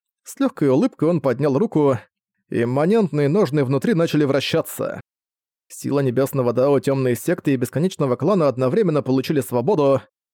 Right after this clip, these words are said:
и из его тела вырвалась черная и белая ауры. Слияния не произошло, они нивелировали и одновременно дополняли друг друга, одна сила закрывала недостатки другой. Следом от Ван Буэлэ отделился ци меча и имманентных ножен,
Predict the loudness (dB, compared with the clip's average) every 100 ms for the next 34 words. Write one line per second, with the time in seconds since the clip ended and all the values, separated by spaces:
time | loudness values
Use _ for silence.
0 | _ -4 -2 0 0 0 2 0 2 0
1 | 2 0 -2 -2 0 2 2 2 4 2
2 | 2 2 2 0 -2 -6 -14 _ _ _
3 | _ _ _ -8 -2 0 0 -2 -2 -4
4 | -6 -2 2 2 0 -8 _ -8 -4 0
5 | 2 2 2 2 2 2 2 2 0 0
6 | 0 0 0 0 0 2 2 0 -2 -2
7 | 0 2 2 -2 _ _ _ _ -4 -2
8 | 0 0 0 0 0 2 0 0 0 2
9 | 2 0 0 -2 -2 0 0 2 2 0
10 | -6 _ _ _ _ _ _ -20 -8 -2
11 | 0 2 0 0 0 2 2 2 4 2
12 | 0 0 0 0 -6 -2 -2 0 0 0
13 | 0 0 -2 -4 -4 0 0 0 0